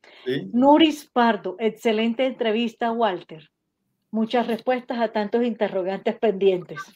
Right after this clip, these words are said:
Speaker 1: <laughs> Sí, sí, sí.
Speaker 2: <laughs>
Speaker 1: Sí, sí.
Speaker 2: Ya, acá no alcanzo, en el Instagram no alcanzo a ver los, los comentarios porque se me pasa muy rápido, pero quiero decirte de que, eh,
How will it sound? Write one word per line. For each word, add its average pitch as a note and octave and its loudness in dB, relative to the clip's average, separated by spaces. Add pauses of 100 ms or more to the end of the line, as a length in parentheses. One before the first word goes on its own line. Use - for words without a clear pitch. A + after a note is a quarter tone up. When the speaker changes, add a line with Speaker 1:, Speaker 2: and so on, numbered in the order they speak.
(340)
Speaker 1:
<laughs> - -14 (120)
Sí, B2+ -4
sí, C4+ 0 (120)
sí. A#3 -6
Speaker 2:
<laughs> - -10
Speaker 1:
Sí, - -14
sí. - -18 (100)
Speaker 2:
Ya, A#3 0 (180)
acá G#3+ 4
no A#3+ 2
alcanzo, C#4+ 0 (440)
en G#3+ -2
el A3 2
Instagram A#3+ 2
no A#3+ 0
alcanzo B3 -2
a B3+ 0
ver B3 0
los, B3 -6
los A3 -2
comentarios A#3+ 0
porque A3 -4
se G3 -4
me G3 -4
pasa G#3 -2
muy A#3+ 0
rápido, C4+ -2 (400)
pero A3 4
quiero A#3 2
decirte A#3+ -2
de B3 2
que, F#3 -4 (300)
eh, G3 4